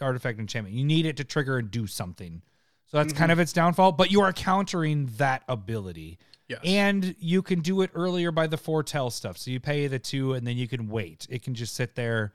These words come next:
Speaker 2: Just be a
Speaker 1: They don't
Speaker 2: green.
Speaker 1: know it's there. Yep.
Speaker 2: It can't
Speaker 1: And
Speaker 2: be
Speaker 1: then
Speaker 2: disrupted from your hand, like discarded or whatever.
Speaker 1: Yeah,
Speaker 2: So,
Speaker 1: so
Speaker 2: I, I think it's a really, really cool card for sure.
Speaker 1: Yep.
Speaker 2: Um,
Speaker 1: Uh, all right. Uh, number seven on our list is Astral Dragon.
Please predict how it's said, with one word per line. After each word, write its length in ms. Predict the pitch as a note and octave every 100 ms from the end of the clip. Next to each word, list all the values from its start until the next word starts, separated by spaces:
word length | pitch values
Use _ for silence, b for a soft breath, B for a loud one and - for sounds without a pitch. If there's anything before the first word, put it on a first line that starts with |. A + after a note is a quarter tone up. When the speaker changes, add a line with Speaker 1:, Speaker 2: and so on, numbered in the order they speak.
| -
Speaker 2:
Just 220 | C3+ A#2+
be 120 | C3
a 20 |
Speaker 1:
They 100 | B2
don't 120 | B2 B2
Speaker 2:
green. 80 | A#2+
Speaker 1:
know 80 | A#2
it's 160 | G#2+
there. 300 | B2+ A#2 A2+ _ -
Yep. 180 | C#3+
Speaker 2:
It 40 | C3
can't 200 | E4 D#4
Speaker 1:
And 40 | -
Speaker 2:
be 60 |
Speaker 1:
then 100 | A#2
Speaker 2:
disrupted 580 | A2+ A2 C#3+ C#3+ - C3
from 200 | - C#3
your 100 | A#2+
hand, 400 | A2 E3+ D#3+ D#3+
like 220 | C3 A2+
discarded 500 | - B2+ - A#2+ A#2+
or 60 | A#2+
whatever. 420 | B2 A#2+ A#2 A#2+ - _ _ _ _ _
Speaker 1:
Yeah, 100 | -
Speaker 2:
So, 260 | C#3 C3 B2
Speaker 1:
so 80 | D3
Speaker 2:
I, 240 | D3+ C3+
I 40 | D3+
think 180 | F3+
it's 140 | D#3+ D3
a 40 |
really, 360 | B2 D3 D3+ D3
really 240 | C3+ C3
cool 200 | B2+ B2+
card 300 | A#2+ A#2+ A#2
for 120 | - A#2+
sure. 320 | - A2 - _ _ _ _ _
Speaker 1:
Yep. 220 | D#3+ F3+ - _ -
Speaker 2:
Um, 40 | C3+ B2+ B2 A#2+
Speaker 1:
Uh, 320 | E3 F3+ F3+ - _ _ _
all 120 | F#3+ A#3+
right. 200 | G3+ - -
Uh, 500 | E3+ E3+ E3+ E3+ E3
number 1120 | D3+ D#3+ E3+ G3 G#3 G#3 G#3 G#3 G3+ G3 G3 F3+
seven 680 | - - - A#3+ G#3 D3 C#3
on 140 | C3+
our 120 | B2+
list 300 | B2+ D3 -
is 300 | D3 C3+ B2 -
Astral 880 | - D3 E3+ - - F3+ F3+ F3+ F3
Dragon. 600 | C#3 C3+ C#3 D#3+ G#3 B3+